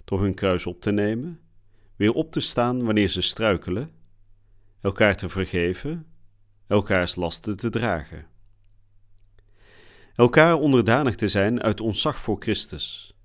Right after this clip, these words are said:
en elkaar te beminnen met een bovennatuurlijke, fijngevoelige en vruchtbare liefde. In de vreugde van hun liefde en gezinsleven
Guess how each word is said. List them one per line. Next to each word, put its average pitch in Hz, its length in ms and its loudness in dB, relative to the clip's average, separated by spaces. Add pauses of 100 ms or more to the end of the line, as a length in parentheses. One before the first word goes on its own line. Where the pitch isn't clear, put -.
(720)
en 95 100 -2
elkaar 110 340 4
te 110 120 -2
beminnen 110 420 4
met 113 140 4
een 101 180 2
bovennatuurlijke, 120 1160 0 (320)
fijngevoelige 127 920 2
en 101 140 0
vruchtbare 120 580 0
liefde. 92 440 -6 (2000)
In 101 120 0
de 101 80 4
vreugde 113 400 6
van 110 140 2
hun 101 160 4
liefde 123 280 0
en 98 140 2
gezinsleven 98 1040 -2